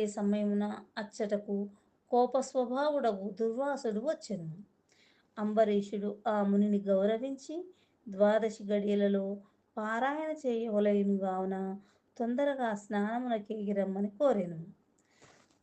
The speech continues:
దుర్వాసుడు అందులకు అంగీకరించి, సమీపమున గల నదికి స్నానమునకై వెడలెను. అంబరీషుడు ఎంతసేపు వేచియున్నను దుర్వాసుడు రాలేదు. ద్వాదశి గడియలు దాటిపోవచ్చున్నవి.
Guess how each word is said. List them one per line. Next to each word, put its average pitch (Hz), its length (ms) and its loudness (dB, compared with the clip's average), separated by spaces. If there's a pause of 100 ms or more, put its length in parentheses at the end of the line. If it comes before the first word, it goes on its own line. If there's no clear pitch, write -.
దుర్వాసుడు 214 680 0
అందులకు 202 460 2
అంగీకరించి, 233 760 -2 (520)
సమీపమున 254 800 -2
గల 208 120 2 (120)
నదికి 202 380 -4 (500)
స్నానమునకై 233 880 -2
వెడలెను. 175 460 -4 (840)
అంబరీషుడు 208 720 2 (200)
ఎంతసేపు 208 600 -4
వేచియున్నను 196 800 -2 (480)
దుర్వాసుడు 226 680 -2 (100)
రాలేదు. 226 480 -4 (800)
ద్వాదశి 208 640 -2
గడియలు 202 440 0
దాటిపోవచ్చున్నవి. 202 1000 -2